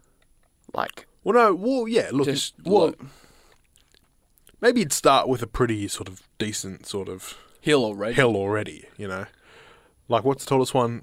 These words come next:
Speaker 1: Mount Buller or something, you could
Speaker 2: Yeah,
Speaker 1: start on it.
Speaker 2: start at Buller and just keep loading dirt onto it, I reckon.
Speaker 1: <laughs>
Speaker 2: Until
Speaker 1: You
Speaker 2: it
Speaker 1: don't
Speaker 2: gets
Speaker 1: think,
Speaker 2: taller.
Speaker 1: you
Speaker 2: 'Cause you've
Speaker 1: don't
Speaker 2: already got what? You know, how tall's Buller? Like,
Speaker 1: Oh, pretty tall.
Speaker 2: like a thousand Ks? A thousand meters, even?
Speaker 1: I don't know.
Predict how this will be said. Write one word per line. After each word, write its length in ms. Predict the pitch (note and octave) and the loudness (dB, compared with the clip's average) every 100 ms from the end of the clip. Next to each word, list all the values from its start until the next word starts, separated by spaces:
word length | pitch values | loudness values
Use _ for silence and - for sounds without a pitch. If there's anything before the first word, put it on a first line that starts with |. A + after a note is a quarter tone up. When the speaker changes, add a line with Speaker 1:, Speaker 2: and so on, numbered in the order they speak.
| - | -6
Speaker 1:
Mount 300 | D#3+ C#3 A2 | -2 -2 -2
Buller 320 | B2+ C#3+ B2 | -2 0 0
or 60 | B2 | 0
something, 300 | - D3 D#3 | -2 -4 -6
you 80 | C3 | -6
could 120 | B2 B3 | -4 2
Speaker 2:
Yeah, 100 | F3 | 4
Speaker 1:
start 220 | B2 A#2+ | 4 0
on 160 | A#2 | -2
it. 80 | G2 | -4
Speaker 2:
start 260 | - D4 C#4+ | 4 6 6
at 100 | - | 4
Buller 400 | A#2+ A2+ C4+ B3 - | 2 2 0 -4 -4
and 120 | C#3+ | -2
just 140 | C#3 - | -2 -2
keep 220 | E3 - | -2 2
loading 400 | C#3+ D3+ D3 C#3+ | 2 2 0 -2
dirt 300 | C3+ C#3 - | 2 2 0
onto 300 | G#2+ G2+ F#2+ | -4 -6 -8
it, 100 | E2+ - | -8 -8
I 80 | F2 | -6
reckon. 360 | F#2+ - D2 - - | -6 -8 -16 -6 -4
Speaker 1:
<laughs> 0 | G#3 D4 - F4 - F#4 - E4+ - F4+ - E4+ - - | 0 0 2 -2 2 0 2 0 0 -2 0 -2 -2 -4
Speaker 2:
Until 360 | D4 - - C#4 | 2 2 4 4
Speaker 1:
You 60 | C#4+ | 8
Speaker 2:
it 40 | |
Speaker 1:
don't 80 | D#4 | 8
Speaker 2:
gets 100 | C#4 | 8
Speaker 1:
think, 180 | C#4 - | 4 4
Speaker 2:
taller. 100 | C4+ | 0
Speaker 1:
you 180 | B3+ G3 | -2 4
Speaker 2:
'Cause 100 | A3+ | 8
you've 120 | C4+ | 10
Speaker 1:
don't 80 | C#4 | 10
Speaker 2:
already 180 | D#4 C4+ | 8 8
got 200 | G3 G3+ | 8 8
what? 240 | E3 C3 C3 - | 6 4 2 0
You 80 | |
know, 60 | E3 | 4
how 100 | G3 | 4
tall's 320 | G3 F#3 D#3+ | 4 4 4
Buller? 260 | B2 C#3 G2 | 4 4 4
Like, 240 | F#2+ G2+ F#3+ | 0 0 0
Speaker 1:
Oh, 80 | |
pretty 300 | F3+ B3+ A3 | 4 4 4
tall. 320 | C#3 F3 B2 A#2+ | 4 4 4 4
Speaker 2:
like 140 | B2 | 2
a 40 | |
thousand 360 | - C#3+ C3+ C3 | 2 2 4 2
Ks? 380 | D3 E3 G3+ - _ _ _ _ C3 | 2 2 0 -6 _ _ _ _ 0
A 60 | |
thousand 380 | E3 D3+ C#3 C3+ | 4 6 4 2
meters, 380 | C#3+ G3+ G#3 E3+ | 4 2 0 0
even? 300 | E3+ A3 A#3 - - - _ _ - | 0 0 -6 -16 -20 -20 _ _ -2
Speaker 1:
I 60 | A3+ | 0
don't 140 | B2 | 4
know. 300 | C#3+ F3 | 4 2